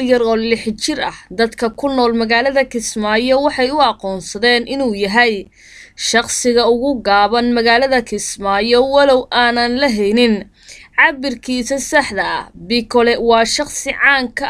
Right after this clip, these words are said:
ah magaalada Kismaayo. Inta badan Bikole waxa uu fadhiistaa goobaha loo yaqaan fadhi ku dirirka oo ay bulshada iskugu yimaadaan.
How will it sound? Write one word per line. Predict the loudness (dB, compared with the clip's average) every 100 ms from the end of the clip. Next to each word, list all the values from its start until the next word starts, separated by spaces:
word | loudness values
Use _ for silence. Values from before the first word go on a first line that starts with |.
| -6
ah | -10 -10
magaalada | -4 0 2 2 0 0
Kismaayo. | -4 -6 -2 2 4 2 0 -8 -14 _ _ -20 _ -2
Inta | 0 2 0
badan | 2 2 2 0 0
Bikole | -2 -2 -4 -4 -4
waxa | -2 -2 0 0
uu | 0
fadhiistaa | -2 -4 -4 -8 -2 2 2 2
goobaha | 0 2 2 2 2
loo | 2 2 2
yaqaan | 2 0 0 -2
fadhi | -2 -4 -4
ku | -2 -4
dirirka | -2 0 0 -2 -6 -4 0
oo | 2
ay | 2
bulshada | 0 -4 -4 -2 0
iskugu | 0 -2 -6 -4 -4
yimaadaan. | -4 -4 -4 -4 0 2 2 -2 -4